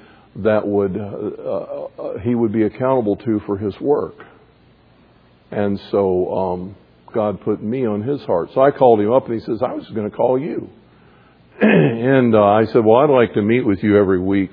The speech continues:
for a while because, you know, this is what I've been asked to do, and I think it would be good. I,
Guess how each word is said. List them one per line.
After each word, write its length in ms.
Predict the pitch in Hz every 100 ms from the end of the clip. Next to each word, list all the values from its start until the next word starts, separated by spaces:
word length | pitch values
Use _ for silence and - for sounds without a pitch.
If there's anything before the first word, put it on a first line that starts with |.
| -
for 120 | 92
a 80 | 90
while 320 | 92 90 107
because, 360 | 110 - 95 90 - 110
you 80 |
know, 180 | 98 92 101
this 140 | -
is 260 | 95 - - _ _ _ _ _ _ - - - - -
what 260 | 90 98 98
I've 140 | 95
been 100 | 92
asked 320 | 95 95 98 -
to 60 |
do, 180 | 92 123
and 100 | 127
I 60 | 107
think 200 | 123 110
it 60 |
would 140 | 110 101
be 80 |
good. 260 | 101 107 107
I, 140 | 107